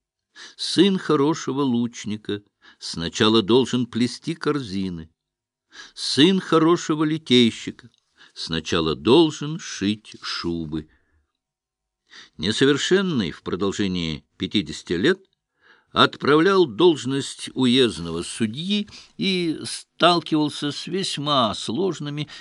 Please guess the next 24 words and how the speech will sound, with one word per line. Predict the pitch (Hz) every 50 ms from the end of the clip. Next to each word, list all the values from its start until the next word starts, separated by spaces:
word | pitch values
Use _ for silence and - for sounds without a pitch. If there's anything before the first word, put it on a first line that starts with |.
| - -
и | 127 131
запутанными | 117 113 127 120 - - 123 120 127 110 104 101 101 95
делами. | 87 95 87 87 85 82 80 76 - - - - -
Так | - 110 -
вот, | 123 117 113 - - -
либо | - 117 131 170 165 147 139 139 135 131 131
эти | - - 139 139 127 123 - 113
люди | 104 98 92 95 82 71 60 57 - - 62 64 - _ _ _ _ _
величайшие | - 87 98 107 98 104 101 - 101 92 80 - - - 87 78 80
актеры | 82 - - - - 95 87 82 82 80
и | 76
мошенники | 73 78 - - 160 175 185 180 185 - - 170
на | 175 180
свете, | - - 165 165 170 170 - - _ _ _ - - - _
хотя | - 90 - - - 160 - - -
никакой | - 143 139 143 127 - 131 123 - 143 143 120
выгоды | 107 123 127 113 110 101 104 101
от | 98 -
мошенничества | 98 101 98 - - 110 113 107 95 87 82 - - 82 - - - 85 90 87
на | 85 90
пороге | - - 87 85 95 95 87 76 82 85
небытия | 90 92 101 92 76 87 82 - - 80 76 73 76 71 67
не | 67 76 95 90
вижу, | 78 101 107 92 - 156 190 254